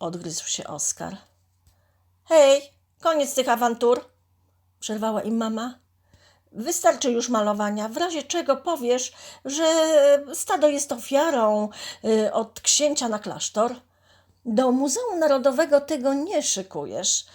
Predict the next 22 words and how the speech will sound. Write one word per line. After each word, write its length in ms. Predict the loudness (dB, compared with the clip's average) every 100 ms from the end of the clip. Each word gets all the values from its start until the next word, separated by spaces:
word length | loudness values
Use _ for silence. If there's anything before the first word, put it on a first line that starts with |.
| -20 -20 -20 -20 -18 -8
Do 80 | -6
podręcznika 800 | -4 -4 -4 -6 -6 -8 -2 0
na 160 | 0 -2
szczęście 540 | -4 -6 -6 -8 -12
też 340 | -10 -6 -6 -4
nie". 260 | -4 -4 -10 _ _ _ _ _ _ _ _ _ _ _
"Nie 120 | -8 0
moja 380 | 4 6 6
wina, 600 | 4 0 -2 -2 -4 -6 -12 -20
że 200 | -12 -10
tu 180 | -10 -10
się 240 | -6 -2 0
nic 360 | -2 -2 -2
nie 140 | 0 2
działo, 560 | 4 2 0 -6 -10 -14 -20 -4
tylko 340 | -4 2 2
czołgi 520 | 2 2 0 0 0
albo 380 | 2 2 2 0
Mieszko", 720 | 0 0 -2 -4 -6 -8 -10 _ _ _ _ _
obraził 540 | -6 -6 -8 -14 -12
się 300 | -10 -10 -10
Oskar. 500 | -12 -10 -10 -12 -16